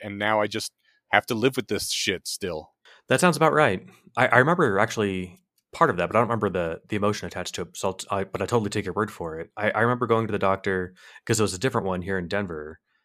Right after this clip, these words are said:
Speaker 2: And this was, I think, after you hurt yours and you were going to get surgery or, or had had it.
Speaker 1: It was, yeah. It was after I had my M R I and they saw little chunks of my disc in my spine. <laughs> And they were like, "Yeah, we gotta get rid of those."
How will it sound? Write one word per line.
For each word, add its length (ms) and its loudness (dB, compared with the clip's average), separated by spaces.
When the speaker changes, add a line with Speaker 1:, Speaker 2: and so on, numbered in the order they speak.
Speaker 2:
And 120 0
this 100 0
was, 140 -2
I 40 -2
think, 240 -2
after 220 2
you 60 -6
hurt 160 -4
yours 260 -2
and 80 -6
you 60 -4
were 40 -4
going 280 -2
to 60 -6
get 120 -2
surgery 280 -6
or, 260 -8
or 180 -2
had 120 -2
had 200 -6
it. 220 -6
Speaker 1:
It 60 2
was, 320 4
yeah. 280 2
It 60 -4
was 160 2
after 460 4
I 120 -2
had 180 2
my 180 2
M 200 -4
R 120 6
I 140 6
and 120 -2
they 60 -2
saw 260 6
little 240 -2
chunks 320 -4
of 100 -10
my 120 0
disc 360 -2
in 140 0
my 140 -2
spine. 480 -4
<laughs> 40 -20
And 160 -12
they 100 -10
were 100 0
like, 160 -2
"Yeah, 80 2
we 100 0
gotta 220 6
get 120 6
rid 140 6
of 60 4
those." 340 4